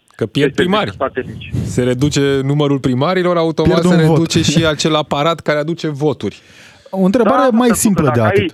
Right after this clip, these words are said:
Speaker 2: dacă ai zece sate separate cu o sută de locuitori în zece sate, poți să-i controlezi mai ușor, pentru că ai zece primari și dacă din zece primari șapte sunt ai tăi, ți-ai
Speaker 1: Păi,
Speaker 2: asigura majoritatea.
Speaker 1: da,
Speaker 2: Dar
Speaker 1: dar
Speaker 2: dacă
Speaker 1: risci să-i pierzi,
Speaker 2: cele
Speaker 1: risci să-i
Speaker 2: zece
Speaker 1: pierzi pe
Speaker 2: sate
Speaker 1: ai tăi.
Speaker 2: sunt unite.
Speaker 1: Aia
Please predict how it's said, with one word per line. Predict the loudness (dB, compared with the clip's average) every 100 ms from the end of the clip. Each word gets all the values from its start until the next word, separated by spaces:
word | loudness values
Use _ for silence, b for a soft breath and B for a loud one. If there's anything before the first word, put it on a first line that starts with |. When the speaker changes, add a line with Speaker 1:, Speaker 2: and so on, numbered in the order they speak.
| -2
Speaker 2:
dacă | 0 0
ai | 2
zece | 0 0 0
sate | -2 -2 -2
separate | -2 -2 0 0 0 -2
cu | 2 4 6 6 4
o |
sută | 2 -4 -4
de | -4
locuitori | -8 -10 -8 -8 -8
în | -10
zece | -10 -10 -10
sate, | -10 -10 -10
poți | -10 -12
să-i | -10 -10
controlezi | -10 -10 -10 -10
mai | -12
ușor, | -10 -10 -10
pentru | -14 -8
că |
ai | -8 -8
zece | -8 -10 -10
primari | -6 -6 -6
și | -8
dacă | -8 -8
din | -14
zece | -14 -10 -12
primari | -10 -10 -10 -6
șapte | -8 -8 -12
sunt | -8 -6
ai | -6
tăi, | -6 -6 -8 _ _ _ _ _
ți-ai | -4
Speaker 1:
Păi, | -4
Speaker 2:
asigura | -6 -4 -4
majoritatea. | -4 -6 -6 -2 -4 -2
Speaker 1:
da, | -2
Speaker 2:
Dar | 0
Speaker 1:
dar | 2
Speaker 2:
dacă | 0
Speaker 1:
risci | 0 0
să-i | 0 2
pierzi, | 0 0
Speaker 2:
cele | -2 0
Speaker 1:
risci | 2 0
să-i | 0
Speaker 2:
zece |
Speaker 1:
pierzi | 0 0
pe | 0
Speaker 2:
sate | 0
Speaker 1:
ai | 0
tăi. | -2
Speaker 2:
sunt | -2 -8
unite. | -14 _ -2 0
Speaker 1:
Aia | 2